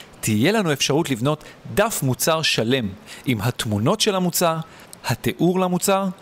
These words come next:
והכותרת עם מילות מפתח. ונוכל להתחיל בתהליך הפרסום של המוצר למכירה באיביי. אז אתם מוזמנים להיכנס לשלושת הסרטים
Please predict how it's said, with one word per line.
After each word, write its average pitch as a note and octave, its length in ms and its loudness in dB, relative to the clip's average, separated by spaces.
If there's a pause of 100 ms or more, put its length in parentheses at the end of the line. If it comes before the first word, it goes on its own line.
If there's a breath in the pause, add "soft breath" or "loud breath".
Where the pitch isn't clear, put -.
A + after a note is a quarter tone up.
(240 loud breath)
והכותרת D#3 720 0 (200 loud breath)
עם B2+ 140 0
מילות D#3 260 0
מפתח. D3 540 -2 (600 loud breath)
ונוכל A#2 440 0
להתחיל G#3+ 500 0 (220 loud breath)
בתהליך B2 520 0
הפרסום D3 520 0
של C#3 140 0
המוצר D3+ 460 0 (240 loud breath)
למכירה A2+ 440 0
באיביי. B2+ 380 0 (640 loud breath)
אז G#2+ 180 -2
אתם A3 240 2
מוזמנים F#3+ 500 0 (260)
להיכנס D#3+ 520 0
לשלושת G3+ 540 0
הסרטים G#3 520 0